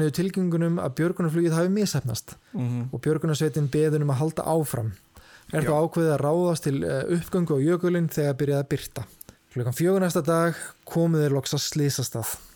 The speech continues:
Speaker 1: En þá var björgunarsveitin búin að ganga í tíu klukkutíma.
Speaker 2: Jesús.
Speaker 1: Fólki kom á mót okkur og heilsast var með faðmlögum. Þarna var ömurlegt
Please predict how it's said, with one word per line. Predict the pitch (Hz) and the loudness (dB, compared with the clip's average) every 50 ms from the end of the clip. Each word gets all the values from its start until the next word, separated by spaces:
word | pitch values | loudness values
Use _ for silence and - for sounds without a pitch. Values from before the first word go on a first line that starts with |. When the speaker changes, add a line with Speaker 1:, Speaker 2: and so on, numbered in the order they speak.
| - _ _ _ - | -20 _ _ _ -8
Speaker 1:
En | 156 113 | -6 -2
þá | 147 143 | 0 0
var | 143 143 | 0 0
björgunarsveitin | 127 147 151 147 160 151 139 151 135 139 131 | 2 0 0 0 0 0 0 0 0 -2 -2
búin | 123 139 131 | 0 0 0
að | 131 | 0
ganga | - 139 139 131 135 | 0 0 0 0 -2
í | 131 - | -4 -4
tíu | - - 151 147 143 143 131 | -4 -4 -2 0 0 0 0
klukkutíma. | - - 127 117 123 - 123 117 110 - - | 0 -2 -2 -2 -4 -4 -4 -6 -6 -6 -10
Speaker 2:
Jesús. | - - - - - - - - - - - - - - - - - - - _ _ _ _ _ _ _ _ - | -14 -12 -10 -8 -8 -8 -6 -8 -8 -10 -10 -10 -8 -8 -8 -10 -12 -14 -18 _ _ _ _ _ _ _ _ -10
Speaker 1:
Fólki | - - 165 180 - - - 175 | -4 -4 -4 -4 -4 -4 -6 -4
kom | - - 180 175 165 | -2 0 0 2 2
á | 147 | 2
mót | 139 135 131 127 | 2 2 0 0
okkur | 151 143 - 175 175 - - - | -2 -2 -2 -2 -4 -4 -4 -8
og | - 135 | -8 -4
heilsast | 113 143 170 196 190 - 180 160 - | -2 -2 -2 -2 -4 -4 -4 -4 -2
var | - 147 135 | -2 -2 0
með | 143 143 - - | 0 -2 -2 -2
faðmlögum. | 190 196 196 156 123 113 113 110 110 98 - - _ _ _ _ _ | 0 0 2 2 0 0 -2 -2 -4 -4 -6 -10 _ _ _ _ _
Þarna | - 139 135 135 143 139 | -4 -4 -2 -2 0 0
var | 139 139 135 - - - | 0 0 -2 -4 -6 -4
ömurlegt | - 156 170 185 196 190 180 165 151 139 123 - - - - | 0 2 2 4 4 2 2 2 2 0 -2 -2 -6 -14 -18